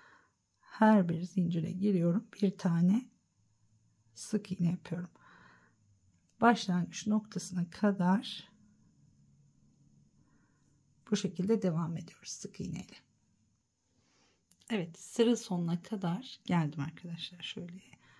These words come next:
sık iğnemi tamamladım. Şimdi buradan bir tane zincir çekiyorum,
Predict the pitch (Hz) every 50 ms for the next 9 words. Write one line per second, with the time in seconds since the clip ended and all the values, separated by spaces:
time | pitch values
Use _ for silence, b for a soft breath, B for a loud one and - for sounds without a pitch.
0 | b b b b b b b b b - - - - - - - 170 156 160 156
1 | 156 175 - - - 208 190 185 175 165 156 160 156 151 156 - 175 185 196 196
2 | 202 185 - - _ _ _ _ _ _ _ _ _ _ _ _ _ _ _ _
3 | _ _ _ _ _ b b b b b b b b b b b - - - 220
4 | 208 190 - - 226 208 208 185 175 180 180 220 - _ _ _ _ _ _ _
5 | _ _ _ _ _ _ _ - 302 - - - 202 180 170 165 156 165 175 190
6 | 196 196 180 175 170 165 - - 180 - - - - 160 160 160 175 247